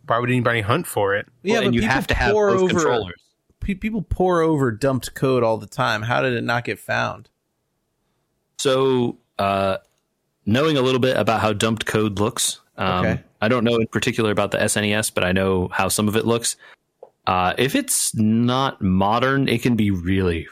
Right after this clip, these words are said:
Speaker 3: really hard to figure out what the heck any of it's doing. <laughs>
Speaker 2: Okay.
Speaker 3: Um, and it could just be that, like, no one ever dug that deep into the various pieces of code. They, you know, they found the place that modifies your health bar so you could cheat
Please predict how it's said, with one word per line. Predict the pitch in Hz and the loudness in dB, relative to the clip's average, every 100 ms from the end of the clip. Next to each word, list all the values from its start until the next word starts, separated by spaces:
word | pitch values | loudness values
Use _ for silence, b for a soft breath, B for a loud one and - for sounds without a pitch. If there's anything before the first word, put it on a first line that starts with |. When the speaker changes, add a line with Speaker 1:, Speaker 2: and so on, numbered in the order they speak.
| - | -18
Speaker 3:
really | 85 85 85 82 | -10 -6 -6 -4
hard | 80 82 80 | -2 -2 -2
to | - | -6
figure | 98 87 85 | -4 -2 -2
out | 87 | -4
what | 87 82 | -8 -8
the | - | -6
heck | 85 82 - | -6 -6 -8
any | 85 | -6
of | 80 | -4
it's | 80 - | -6 -6
doing. | - 82 82 90 - - | -4 -2 -2 -4 -6 -14
<laughs> | - | -16
Speaker 2:
Okay. | 131 - 110 101 - 185 - _ - _ _ _ _ - | -12 -6 -4 -4 -4 -6 -6 _ -20 _ _ _ _ -4
Speaker 3:
Um, | 117 110 107 101 - _ - | 0 0 2 0 -2 _ -4
and | 117 113 | 0 0
it | 131 | -2
could | - 175 | 0 -2
just | 147 147 | 0 0
be | - 131 | 0 2
that, | 117 107 | 2 2
like, | 107 104 - _ _ _ _ - | 0 -2 -8 _ _ _ _ 0
no | 104 | 2
one | 110 117 | 2 2
ever | 117 110 107 104 104 | 2 2 2 2 0
dug | 98 90 98 107 101 | -2 -2 0 0 -2
that | 95 92 95 101 92 | -6 0 0 0 -2
deep | 113 107 - | 0 0 -4
into | - 98 98 - 104 | -2 0 0 0 -2
the | 95 | -2
various | 90 95 95 | -2 0 0
pieces | - 101 - | -2 -4 -2
of | 95 - | -4 -2
code. | 110 92 | 0 0
They, | 95 123 _ B | 0 -4 _ B
you | - | -2
know, | 101 | 0
they | 131 | 0
found | - 156 147 | 0 0 0
the | 123 | 0
place | 143 131 - | 0 0 0
that | 101 | 0
modifies | 110 - 113 104 | 0 0 0 0
your | 98 | 0
health | 87 131 - | 0 -2 0
bar | 87 82 | -2 -2
so | - | -2
you | 92 | -4
could | 90 87 | -6 -4
cheat | - 131 - | -2 -2 -4